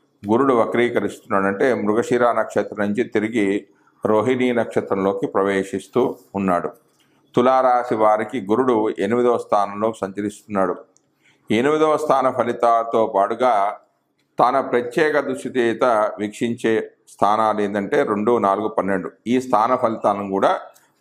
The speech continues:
గురు ఇవ్వడం జరుగుతుంది. వాటి ఫలితాలులోకి వెళితే ధనలాభము,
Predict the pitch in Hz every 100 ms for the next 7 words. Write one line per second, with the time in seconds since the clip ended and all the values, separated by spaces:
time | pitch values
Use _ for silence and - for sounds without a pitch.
0 | 95 110 131 85 110 107 98 107 92 95
1 | 90 85 82 - _ - 95 113 110 107
2 | 110 107 120 107 101 101 - _ _ _
3 | _ _ _ _ _ _ 113 113 110 101
4 | 98 101 123 135 - - - _ 95 101
5 | 120 135 131 127 123 123 143 147